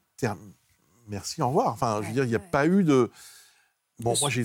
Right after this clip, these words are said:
Speaker 1: j'étais dans un
Speaker 2: oui.
Speaker 1: état de sidération,
Speaker 2: Bien sûr.
Speaker 1: euh, comme vous pouvez l'imaginer, et en fait, y a, rien n'est prévu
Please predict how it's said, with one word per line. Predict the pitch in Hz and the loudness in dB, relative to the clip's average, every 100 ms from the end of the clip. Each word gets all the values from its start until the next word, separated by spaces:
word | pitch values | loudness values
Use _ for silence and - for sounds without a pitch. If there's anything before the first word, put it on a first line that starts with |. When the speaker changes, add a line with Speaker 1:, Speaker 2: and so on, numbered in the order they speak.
| 220 | -2
Speaker 1:
j'étais | 202 | 0
dans | 135 117 123 | 0 0 0
un | 135 | 0
Speaker 2:
oui. | |
Speaker 1:
état | 131 - 160 135 | 0 2 2 2
de | 110 95 92 95 | 0 0 0 0
sidération, | - - 156 151 135 127 135 - 165 175 | 0 0 2 2 2 0 -2 -8 -4 -2
Speaker 2:
Bien | 147 | 0
sûr. | 147 143 | 0 0
Speaker 1:
euh, | 120 101 | 0 -2
comme | 98 113 | -2 -2
vous | 113 | -2
pouvez | - 120 117 | -4 0 0
l'imaginer, | 117 110 110 139 185 240 254 _ _ _ _ _ _ | 2 -2 0 0 2 0 -4 _ _ _ _ _ _
et | 131 131 | 0 0
en | 131 | 0
fait, | 233 - - _ | -2 -2 -12 _
y | 156 147 - | -4 -2 -2
a, | |
rien | 117 143 226 | -2 0 2
n'est | 220 175 | 4 2
prévu | - 208 240 | 2 4 4